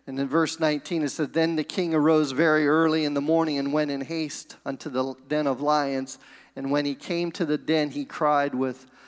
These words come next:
a loud voice unto Daniel. And the king spake and said to Daniel, 'O Daniel, servant of the living God,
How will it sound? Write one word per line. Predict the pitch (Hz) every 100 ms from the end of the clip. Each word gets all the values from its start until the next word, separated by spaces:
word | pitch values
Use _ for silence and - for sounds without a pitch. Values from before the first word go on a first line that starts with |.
| -
a | - 139
loud | 131 139 139 135 -
voice | 131 127 117 113 -
unto | - 127 127
Daniel. | 110 127 123 123 117 113 - - _
And | - 135 131
the | 123
king | - - 160 147
spake | 135 - - 131 123 117 -
and | 131
said | 113 - 131 123
to | 127
Daniel, | 135 123 123 -
'O | 143 147
Daniel, | 139 151 147 147 139 131 123
servant | - - 151 143 143
of | 135 120
the | 127
living | 131 135 139 139
God, | 131 127 123 113 110